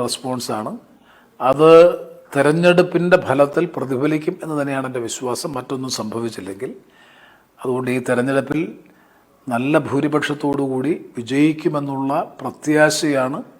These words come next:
പ്രതീക്ഷയാണ് എനിക്കുള്ളത്. ആ പ്രതീക്ഷ നിറവേറണമെന്നുണ്ടെങ്കിൽ നിങ്ങളുടെ എല്ലാവരുടെയും നിർലോഭമായ പിന്തുണ,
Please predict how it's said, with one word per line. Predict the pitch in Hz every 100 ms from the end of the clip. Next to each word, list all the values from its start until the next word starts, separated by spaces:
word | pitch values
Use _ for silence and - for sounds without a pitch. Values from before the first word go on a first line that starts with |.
| _ _ _ _ _
പ്രതീക്ഷയാണ് | 123 127 160 160 170 151 135 131
എനിക്കുള്ളത്. | 127 123 117 107 226 - - _ _ _ _ _ _ - 131
ആ | 127
പ്രതീക്ഷ | 135 143 175 175 190 156
നിറവേറണമെന്നുണ്ടെങ്കിൽ | 139 147 156 147 143 135 131 131 127 147 196 127
നിങ്ങളുടെ | 127 131 127 131
എല്ലാവരുടെയും | 160 175 185 180 165 156 147 143 131
നിർലോഭമായ | 131 135 139 135 123 127 120 117 123
പിന്തുണ, | 120 120 113